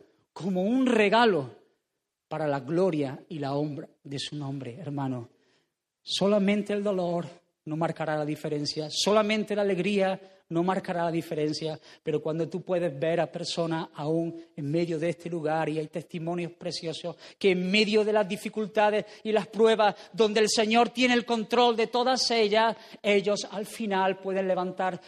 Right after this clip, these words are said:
su canto de gratitud al Señor, porque saben que, saben que teniendo esta esperanza, los que aman a Dios, todas las cosas les van a ayudar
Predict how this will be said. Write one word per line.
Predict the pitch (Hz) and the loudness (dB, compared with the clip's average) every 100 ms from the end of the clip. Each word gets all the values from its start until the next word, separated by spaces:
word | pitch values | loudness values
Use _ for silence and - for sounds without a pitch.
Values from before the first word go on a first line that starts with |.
| - | -12
su | - 208 - | -6 -6 -6
canto | 170 190 180 190 | -4 -4 -2 -2
de | 180 | -2
gratitud | 175 180 185 175 196 190 - - - | 0 -2 -4 -6 -4 -4 -6 -10 -2
al | 190 | 0
Señor, | - 202 185 185 190 | 2 0 2 2 2
porque | 190 165 185 | -2 -6 -2
saben | - 233 233 226 202 - - _ | 2 6 6 6 0 -6 -18 _
que, | 226 | 2
saben | 208 - 240 254 220 190 - - | 4 6 8 8 4 -2 -8 -2
que | 226 | 0
teniendo | 226 233 254 247 | 2 0 0 0
esta | 226 247 | 0 0
esperanza, | 220 233 220 214 - 214 | 0 2 2 2 2 2
los | 214 | 2
que | - 226 - | 2 0 6
aman | 247 262 277 277 | 6 6 2 0
a | 254 | 0
Dios, | 220 226 226 233 - - _ _ _ | 2 6 6 6 0 -12 _ _ _
todas | 311 302 294 294 254 - - _ 214 | 10 10 10 6 0 -6 -16 _ -4
las | 247 | -4
cosas | - 269 247 - 196 180 - - | 2 6 6 6 0 -2 -6 -2
les | 214 208 | 2 4
van | 262 240 | 2 0
a | |
ayudar | 226 214 202 202 | 0 0 4 4